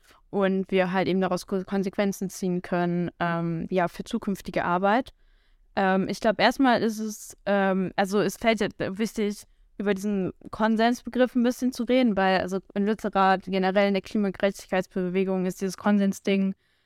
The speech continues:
ähm, eine Riesensache. Ähm, aber ich glaub, dass erstmal gerade, wenn wir über irgendwie Aktionsformen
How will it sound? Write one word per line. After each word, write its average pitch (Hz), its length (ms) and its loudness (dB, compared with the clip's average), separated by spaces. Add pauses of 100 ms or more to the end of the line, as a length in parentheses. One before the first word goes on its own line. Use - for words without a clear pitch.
(200)
ähm, 196 380 4
eine 196 160 0
Riesensache. 214 720 0 (520)
Ähm, 202 400 4
aber 202 140 -2
ich 202 120 -4
glaub, 226 180 2
dass 214 160 -2
erstmal 214 340 0
gerade, 202 240 4
wenn 202 160 -2
wir 196 80 -2
über 190 180 -2
irgendwie 196 220 -2
Aktionsformen 208 1000 -2